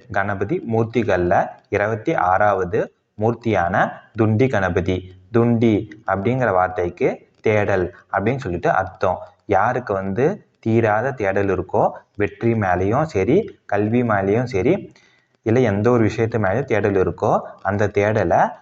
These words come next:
தன்னுடைய ஆசீர்வாதத்தினால பூர்த்தி செய்யற கணபதி தான் துண்டி கணபதி. கல்வியா இருக்கட்டும்,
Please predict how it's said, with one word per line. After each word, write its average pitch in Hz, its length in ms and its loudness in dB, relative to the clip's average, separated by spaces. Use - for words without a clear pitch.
தன்னுடைய 107 380 0
ஆசீர்வாதத்தினால 92 960 -2
பூர்த்தி 123 320 0
செய்யற 101 320 0
கணபதி 92 460 0
தான் 127 260 -2
துண்டி 107 340 2
கணபதி. 92 480 -2
கல்வியா 117 480 2
இருக்கட்டும், 101 480 -2